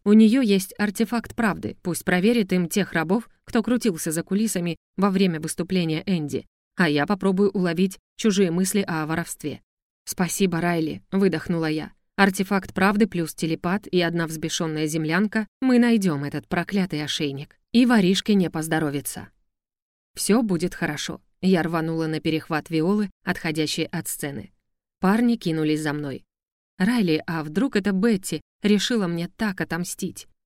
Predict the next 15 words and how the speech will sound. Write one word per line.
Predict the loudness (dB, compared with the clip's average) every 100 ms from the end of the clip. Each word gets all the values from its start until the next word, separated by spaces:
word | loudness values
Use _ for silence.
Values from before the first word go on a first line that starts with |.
| _ _ 4
Наверняка | 6 6 4 2 0 -2
в |
ее | -2 -2
свите | -2 -2 0 -2
не | -2
только | -4 -4 -6
Кассиэль. | -8 -4 -4 -4 -10 _ _ 2
Может, | 4 6 4
она | 4 4
приказала | 2 0 2 2 0
какому-нибудь | 0 -2 2 2 2 -2
слуге | -2 -2 -2 -2 -4 -6 _
напакостить | 2 2 0 -2 -2 -4 -2
моему | -2 -2 -2
гаремнику?» | -2 0 2 2 0 -2 -10